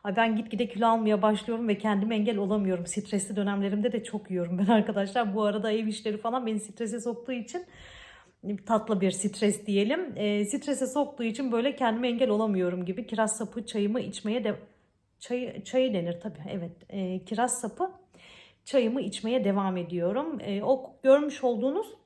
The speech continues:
e, kaynattığım suyun hepsini içeceğim arkadaşlar. Bol su içmeye de devam ediyorum yanında tabii. Vallahi karnımızı doyurunca şöyle miskin miskin koltukta oturduk kaldık. Gideyim mutfağımı toplayayım, çayımı demleyeyim. Ondan sonra çay faslıyla görüşürüz artık.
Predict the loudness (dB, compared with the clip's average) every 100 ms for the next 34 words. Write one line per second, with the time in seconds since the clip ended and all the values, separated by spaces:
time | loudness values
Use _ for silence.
0 | _ -8 -2 -2 -2 -2 0 0 -2 -4
1 | -4 -4 -8 -20 -20 -20 _ _ _ -4
2 | -2 0 -2 -2 -2 0 -2 -2 0 2
3 | 0 0 0 0 -2 0 -2 0 4 4
4 | 4 -4 -6 -2 0 0 0 -2 -2 -4
5 | -4 -4 -2 -2 -2 -2 -2 -2 -2 -2
6 | -4 -20 _ _ _ _ _ _ -6 -2
7 | 0 0 0 2 0 -2 0 0 0 -2
8 | -2 0 0 -2 -6 -20 -20 _ 0 0
9 | 0 0 0 0 -6 -4 -4 -4 -4 -4
10 | -4 -8 -10 -2 0 0 -4 -8 -14 -20
11 | -20 -20 -20 _ -2 2 2 2 -2 -4
12 | 2 2 2 -2 -6 -6 -2 0 -2 -4
13 | -4 -2 0 0 0 2 2 2 2 -2
14 | -2 0 -2 -2 0 0 0 -2 -6 -4
15 | -8 -6 -6 -2 -2 -4 -6 -6 -2 -2
16 | -2 -10